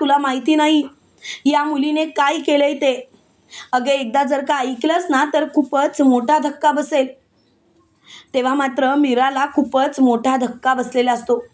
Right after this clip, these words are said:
सांकेतिक भाषेमध्ये आजी सर्व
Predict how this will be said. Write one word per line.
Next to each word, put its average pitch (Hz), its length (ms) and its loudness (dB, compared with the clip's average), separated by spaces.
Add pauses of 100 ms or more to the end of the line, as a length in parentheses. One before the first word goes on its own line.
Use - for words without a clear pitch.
(560)
सांकेतिक 349 560 0
भाषेमध्ये 320 480 0
आजी 302 420 -2
सर्व 302 320 0